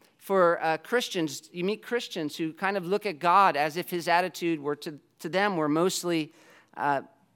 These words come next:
angry. Or at the very least, they look to God as if he were,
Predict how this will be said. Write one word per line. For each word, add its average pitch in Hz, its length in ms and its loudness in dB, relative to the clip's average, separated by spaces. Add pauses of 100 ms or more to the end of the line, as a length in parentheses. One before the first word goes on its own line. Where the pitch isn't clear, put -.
(120)
angry. 165 480 -2 (1400)
Or 175 160 2
at 165 80 2
the 160 80 -6
very 196 240 4
least, 185 380 2
they 156 340 2
look 160 320 -2
to 165 100 -6
God 165 320 8
as 156 160 0
if 165 140 -2
he 170 120 -4
were, 156 260 0